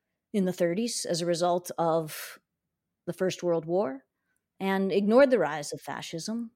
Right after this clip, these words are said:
Some even celebrated, Lindbergh probably the most famous among them. But the myth omits all of those details, um, and in particular, our initial reluctance to enter the war on behalf of liberating anyone.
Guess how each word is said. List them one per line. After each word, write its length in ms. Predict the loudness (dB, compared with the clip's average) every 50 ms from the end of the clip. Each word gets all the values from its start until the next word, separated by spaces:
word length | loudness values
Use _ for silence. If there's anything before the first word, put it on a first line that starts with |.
| _ _
Some 440 | _ -2 0 0 2 2 0 -2 -2 -2
even 200 | 0 0 0 2
celebrated, 580 | 2 2 2 2 0 -2 -4 -4 -4 -6 -8 -10 _ _ _ _
Lindbergh 500 | -6 -4 -2 0 0 0 0 0 -4 -8 -14 -20 _ _ _ _ _ -4
probably 360 | -2 -2 -2 -2 -2 -4 -6
the 80 | -4
most 500 | -4 -4 -6 -6 -6 -8 -10 -10 -14 -18 _ _
famous 440 | -8 -6 -4 -4 -4 -4 -6 -6
among 300 | -6 -6 -6 -6 -8 -8
them. 160 | -10 -12 -14 -16 _ _ _ _ _ _ -20 -20 -20 _ _ _
But 120 | -8 -2
the 80 | 2 4
myth 240 | 4 4 4 4 2
omits 360 | 2 4 2 2 0 0 0
all 200 | 2 2 2 2
of 120 | 0 0
those 240 | 0 0 0 0 -4
details, 760 | -6 -8 -10 -10 -10 -10 -10 -10 -10 -12 -12 -14 -14 -14 -14 -16 _ _ -14
um, 440 | -14 -14 -12 -14 -16 -16 -16 -20 -10 -8
and 280 | -6 -6 -4 -6 -8 -10 _ _ _ _
in 100 | -6 -6
particular, 520 | -6 -2 -2 -4 -2 -2 -4 -2 -2 -2
our 200 | 0 0 -2 -2
initial 340 | -4 -4 -6 -6 -6 -6 -6
reluctance 580 | -4 -4 -4 -4 -6 -6 -8 -10 -8 -8 -10
to 120 | -8 -6 -6
enter 340 | -4 -4 -6 -8 -8 -6 -4
the 100 | -2 -2
war 480 | 0 0 0 0 0 0 -2 -4 -6 -10 _ _ -20 -20 -20 -20 -20 -20 -20 _ _ _ _ _ _ _ _ _
on 100 | 2 4
behalf 380 | 4 6 8 8 8 8 8 4
of 120 | 2 4
liberating 540 | 4 6 8 10 10 10 10 10 8 6 4
anyone. 500 | 4 4 2 0 -2 -6 -8 -12 -14 -14